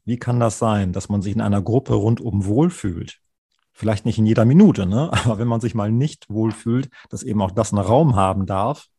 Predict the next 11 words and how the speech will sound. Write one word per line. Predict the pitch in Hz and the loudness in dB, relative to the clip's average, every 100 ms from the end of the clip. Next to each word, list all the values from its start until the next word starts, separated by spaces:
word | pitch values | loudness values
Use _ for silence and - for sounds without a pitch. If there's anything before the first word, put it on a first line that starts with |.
| _ | _
im | 98 | -8
Bedauern, | 92 98 101 110 | -4 -2 0 0
im | 107 | -2
Abendlichen | 95 101 110 107 101 104 | -2 -2 -2 -6 -6 -4
beispielsweise, | 101 - 98 104 104 104 147 _ _ _ _ _ _ | -6 -8 -8 -4 -4 -4 -8 _ _ _ _ _ _
dass | 107 | -10
man | 107 | -6
dann | 101 107 | -6 -4
aufgefangen | 117 - 113 - 98 98 | -4 -4 -4 -2 -2 -2
wird | 95 95 | -2 -4
auch | 98 95 123 | -4 -4 -4